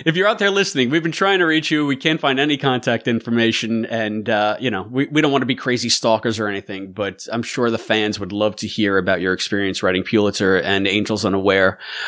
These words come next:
um, one of the few novelists in, in the Quantum Leap range that was able to do two books. So, um,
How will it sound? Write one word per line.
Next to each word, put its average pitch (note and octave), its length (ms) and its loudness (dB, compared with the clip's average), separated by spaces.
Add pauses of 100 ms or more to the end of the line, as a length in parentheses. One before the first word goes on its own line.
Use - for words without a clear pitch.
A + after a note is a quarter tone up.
(120)
um, G#2 320 -2
one C3+ 160 4
of B2 100 0
the A#2+ 80 2
few C#3 280 0
novelists A2+ 640 0
in, A2 440 -2
in A2+ 160 0
the G#2+ 60 0
Quantum A2 360 0
Leap G#2 200 -4
range G#2+ 360 2
that G2 180 2
was A2 140 0
able G#2 180 0
to - 120 -14
do F#2+ 220 0
two G2 220 0
books. F#2 440 0 (400)
So, F2+ 500 0
um, F#2+ 460 -4